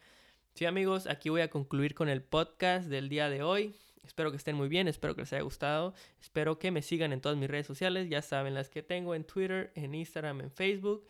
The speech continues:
Me pueden seguir como Soy Mario Garza y en Snapchat como Mario A G T diecinueve. Por cierto,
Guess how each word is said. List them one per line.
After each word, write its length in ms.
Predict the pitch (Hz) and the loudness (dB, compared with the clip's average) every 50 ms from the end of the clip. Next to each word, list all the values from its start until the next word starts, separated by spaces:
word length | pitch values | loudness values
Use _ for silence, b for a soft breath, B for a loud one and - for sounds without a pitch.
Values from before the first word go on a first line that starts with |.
| B B B B B B B B | B B B B B B B B
Me 120 | 143 139 135 | -6 -6 -6
pueden 340 | - - 160 160 165 165 160 | -2 -2 0 0 0 -2 -2
seguir 260 | 160 143 151 156 147 | -4 -4 -4 -4 -4
como 240 | - 160 139 131 135 | -6 -6 -6 -6 -6
Soy 180 | - 170 170 | -6 -6 -4
Mario 240 | 180 180 180 180 170 | -2 0 0 0 2
Garza 440 | 170 170 170 170 - 180 170 - - - | 2 2 2 2 2 2 2 2 0 -2
y 160 | - 190 196 190 | -4 0 0 0
en 180 | 180 156 143 | 0 0 -2
Snapchat 600 | 139 - 156 151 151 151 - - 165 160 156 - | -2 -2 0 0 0 0 0 -2 -2 -2 -4 -4
como 320 | - 143 143 147 147 143 - | -6 -4 -4 -2 -2 -4 -4
Mario 520 | 160 139 143 143 147 151 151 151 147 - | -4 -2 0 0 0 0 0 -2 -2 0
A 160 | 143 131 135 | -2 -2 -2
G 240 | 135 - 143 135 - | -4 -6 -8 -8 -6
T 160 | - 147 143 | -4 -4 -4
diecinueve. 680 | 143 139 139 139 - 143 156 180 190 196 196 202 202 208 B B B B B B | -4 -4 -6 -8 -8 -6 -2 0 2 2 2 0 -4 -6 B B B B B B
Por 200 | - 147 147 143 | 0 0 0 0
cierto, 720 | 135 - - 214 220 226 233 - - 160 156 160 156 156 | 0 2 6 8 8 8 8 6 8 10 10 10 10 6